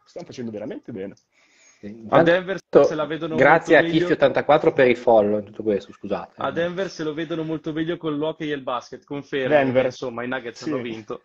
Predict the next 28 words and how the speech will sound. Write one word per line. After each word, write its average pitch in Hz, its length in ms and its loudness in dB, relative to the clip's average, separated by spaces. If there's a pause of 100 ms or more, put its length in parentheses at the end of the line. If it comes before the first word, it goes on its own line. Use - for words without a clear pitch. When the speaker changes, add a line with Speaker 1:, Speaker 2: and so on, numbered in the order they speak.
(120)
Speaker 3:
<laughs> - 360 -8 (420)
I 135 100 -4
Nuggets 135 280 -2
Speaker 1:
Sì. 135 60 -2
Speaker 3:
hanno 131 220 2
vinto, 135 320 -8
gli 131 100 -4
Avalanche, 127 540 -6
eh, 113 580 -10
avrebbero 131 480 -8
vinto. 120 380 -16 (1000)
Speaker 2:
Eh. 104 300 -2 (540)
No, 160 260 6
ehm, 120 1080 0
Cinci, 214 1120 6
visto 120 220 2
che 123 80 0
mi 123 80 4
hanno 120 100 4
visto 131 220 4
le 120 120 8
Division, 123 540 6
eh, 110 500 6
City - 280 -2
Connect, 127 540 4
eh, 185 60 6
è 156 240 8
una 123 80 4